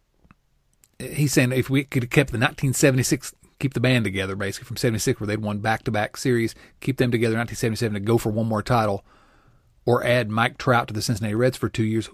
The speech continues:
which would we choose? Now, I think there's only one correct answer here, Doug. So I'm gonna let you answer, and we'll see if you get the same answer that I got.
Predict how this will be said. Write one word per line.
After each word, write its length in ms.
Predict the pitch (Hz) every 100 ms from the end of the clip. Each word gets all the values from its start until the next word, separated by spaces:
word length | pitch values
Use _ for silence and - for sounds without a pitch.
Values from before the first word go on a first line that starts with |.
| -
which 300 | 110 135 -
would 140 | 123
we 160 | 110 104
choose? 400 | - 127 98 110
Now, 100 | 98
I 200 | 120 170
think 180 | 160 127
there's 140 | 113
only 160 | 113 104
one 400 | 98 104 98 98 _ _ _ _ - -
correct 340 | 120 107 -
answer 300 | 98 98 101
here, 180 | 110 95
Doug. 320 | 98 95 104
So 120 | -
I'm 100 | -
gonna 140 | 151 139
let 180 | 127
you 180 | 151 135 - - _
answer, 260 | 113 110 131
and 40 |
we'll 80 | 120
see 100 | -
if 80 | 113
you 80 | 117
get 140 | 113
the 100 | 104
same 260 | - 117 110
answer 200 | 107 98
that 100 | 98
I 100 | 95
got. 220 | -